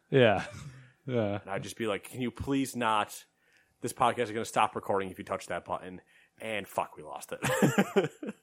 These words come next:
Speaker 2: <laughs>
Speaker 1: Uh.
Speaker 2: Fun times.
Speaker 1: Oh, yeah.
Speaker 2: So, yeah, Keanu and, uh, Phil Spencer for me. In, in,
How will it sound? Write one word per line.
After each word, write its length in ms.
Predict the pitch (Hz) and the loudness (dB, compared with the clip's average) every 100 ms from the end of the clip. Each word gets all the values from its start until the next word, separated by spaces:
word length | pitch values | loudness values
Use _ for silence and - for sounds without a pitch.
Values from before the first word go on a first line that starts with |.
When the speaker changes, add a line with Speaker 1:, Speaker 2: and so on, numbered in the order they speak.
| 247 | -10
Speaker 2:
<laughs> 100 | 120 113 135 - - _ _ - | -10 -10 -16 -18 -20 _ _ -10
Speaker 1:
Uh. 360 | 127 117 110 107 107 _ _ _ _ _ _ _ _ _ _ _ _ _ _ _ _ _ _ _ - - | -6 -4 -6 -10 -14 _ _ _ _ _ _ _ _ _ _ _ _ _ _ _ _ _ _ _ -20 0
Speaker 2:
Fun 160 | 147 120 | 2 2
times. 380 | 87 78 - - _ - | -2 -14 -18 -20 _ 6
Speaker 1:
Oh, 80 | 147 | 10
yeah. 200 | 131 78 - _ _ _ _ _ _ _ | 10 8 -2 _ _ _ _ _ _ _
Speaker 2:
So, 140 | - | -4
yeah, 180 | 110 82 - _ - | -2 -4 -8 _ -2
Keanu 420 | 147 147 139 123 | 4 4 6 4
and, 80 | 110 | 2
uh, 140 | 101 | 0
Phil 200 | - 98 90 | 0 -4 -4
Spencer 360 | 85 78 82 | -6 -8 -8
for 120 | - | -10
me. 200 | 82 80 - _ _ _ | -10 -10 -14 _ _ _
In, 220 | 131 127 107 | 0 0 2
in, 720 | 143 135 120 110 - - | 0 2 0 -4 -8 -14